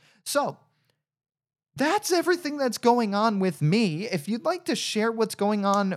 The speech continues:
with you, I would appreciate hearing from you. The, the place to do that is feedback at expedition buster dot com. I would love to hear about your journey, uh, different challenges you've faced on the trail of life.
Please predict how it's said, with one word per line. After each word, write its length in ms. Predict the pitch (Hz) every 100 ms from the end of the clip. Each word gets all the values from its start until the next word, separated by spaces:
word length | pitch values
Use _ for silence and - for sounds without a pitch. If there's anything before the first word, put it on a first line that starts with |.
| -
with 280 | 151 165 143
you, 400 | 139 147 220 185
I 160 | 117 208
would 140 | 240
appreciate 760 | 190 - - 370 - 190 120 -
hearing 300 | 135 120 110
from 200 | - 123
you. 140 | 127
The, 240 | 139 135 131
the 140 | 147
place 300 | 143 180 -
to 80 | -
do 120 | 147
that 180 | 151 -
is 120 | 135
feedback 760 | - 180 180 156 151 143 147 - 139
at 200 | 135 147
expedition 640 | 143 - 139 143 143 131
buster 400 | 139 131 - 123
dot 240 | 123 120
com. 340 | - 151 165 160 - - -
I 80 |
would 160 | 311 339
love 160 | 392 370
to 100 | 349
hear 180 | 262 269
about 340 | 254 233 170
your 180 | 190 214
journey, 640 | 170 190 202 208 202 190 -
uh, 260 | 139 135 131
different 460 | 180 175 202 175 - _ _
challenges 760 | - 170 175 190 170 170 139
you've 200 | 123 160
faced 340 | 147 165 165 -
on 100 | 156
the 80 | 139
trail 340 | - 151 143
of 140 | 123
life. 320 | 127 131 139